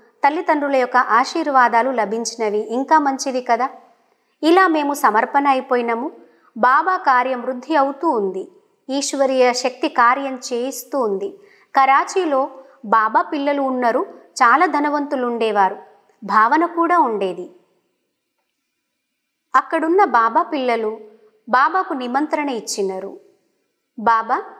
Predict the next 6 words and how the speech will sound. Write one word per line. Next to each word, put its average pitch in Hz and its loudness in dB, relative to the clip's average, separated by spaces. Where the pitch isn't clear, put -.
సింధ్ 359 0
హైదరాబాద్ 277 2
వారికి 233 0
గౌరవమే 277 0
లేదు 233 0
కదా, 214 -4